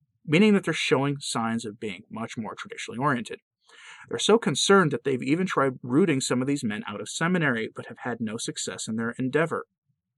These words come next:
So sad. This means that with your vigilant prayer, the Jesuits might, just might, be restored to their former glory. God willing.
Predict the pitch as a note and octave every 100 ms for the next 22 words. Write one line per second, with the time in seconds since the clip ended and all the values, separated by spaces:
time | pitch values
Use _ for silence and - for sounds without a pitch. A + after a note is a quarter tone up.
0 | _ - - - A2 - D#2+ - _ _
1 | - - - - - F3 E3 E3+ F#3 F3+
2 | E3 D#3 D3 D#3 C#3+ C#3 C3+ C3+ - A#2+
3 | A2+ A#2+ A2+ G2+ G2 A#2 - G#2+ A#2 -
4 | _ - - C#3 E3 G3 - A#2+ A#2+ -
5 | - C#3 - B2 G2 - _ - A#2 -
6 | G#2+ G2 A#2+ A2+ F2 - _ _ _ _
7 | _ - A#2+ G2+ A#2 G#2+